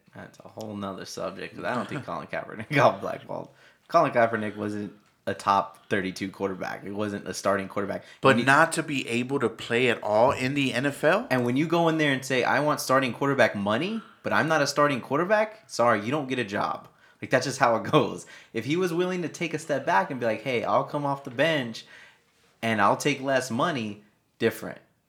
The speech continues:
Speaker 1: But when you're going in there and say, "Nope, I want starting quarterback money and I wanna start," and they're like, "Dude, you,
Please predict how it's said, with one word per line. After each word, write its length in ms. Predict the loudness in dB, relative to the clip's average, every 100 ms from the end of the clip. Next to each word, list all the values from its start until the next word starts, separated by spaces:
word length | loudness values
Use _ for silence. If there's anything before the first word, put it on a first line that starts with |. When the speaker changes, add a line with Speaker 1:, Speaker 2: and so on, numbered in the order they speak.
| _ _ -2
Speaker 1:
But 240 | 0 0
when 160 | -2 -2
you're 260 | 0 0 -2
going 440 | -4 -2 -2 -2
in 80 | -4
there 160 | -4
and 100 | -4
say, 200 | -2 -4
"Nope, 300 | 0 -2 -4 -6
I 140 | -4
want 140 | -4 -6
starting 320 | -2 -2 -2
quarterback 420 | -4 0 0 0
money 300 | -2 -4 -6 -12 -20 _ _ _ -2
and 200 | 0 0
I 40 |
wanna 240 | 0 -2 -4
start," 420 | 0 0 0 -6 -20 _
and 160 | -6 -2
they're 100 | -2
like, 200 | -2 -4
"Dude, 180 | -8 -6
you, 180 | -8